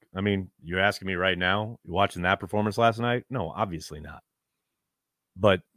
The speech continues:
they're not making that decision on October tenth. Let's see how he's doing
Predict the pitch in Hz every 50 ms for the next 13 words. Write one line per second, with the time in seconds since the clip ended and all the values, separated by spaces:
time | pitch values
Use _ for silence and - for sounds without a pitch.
0 | _ - 92 98 101 104 104 104 101 101 95 95 92 90 82 87 80 - 110 104
1 | 90 87 82 80 78 78 - - 87 78 85 82 - 107 90 80 - _ _ _
2 | _ _ _ _ _ _ _ _ _ _ _ _ _ _ _ _ _ _ _ _
3 | _ _ _ - 92 87 - - - 101 98 90 95 95 98 95 90 95 101 98
4 | 95 92 92 90